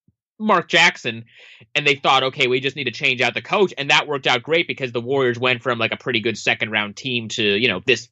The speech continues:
thing that the Warriors are now. I think the Bulls thought that that was gonna be what the change was gonna be from Tom Thibodeau, who they felt had kind of run his course in Chicago, to Fred Hoiberg, who, you know, is a younger guy.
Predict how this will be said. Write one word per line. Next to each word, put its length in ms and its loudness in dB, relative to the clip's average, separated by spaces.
thing 220 2
that 120 -4
the 80 -6
Warriors 420 -2
are 180 -2
now. 300 2
I 100 0
think 220 0
the 80 2
Bulls 320 2
thought 280 4
that 140 -6
that 200 4
was 140 -6
gonna 160 -4
be 140 -4
what 260 -2
the 200 -2
change 360 2
was 100 -4
gonna 160 -2
be 140 -2
from 160 -8
Tom 240 -4
Thibodeau, 360 2
who 120 2
they 100 6
felt 280 0
had 80 -4
kind 180 0
of 80 -6
run 160 2
his 120 -8
course 380 -2
in 140 -4
Chicago, 580 2
to 100 2
Fred 300 4
Hoiberg, 500 4
who, 160 -2
you 140 -2
know, 100 4
is 80 0
a 60 -4
younger 340 0
guy. 380 2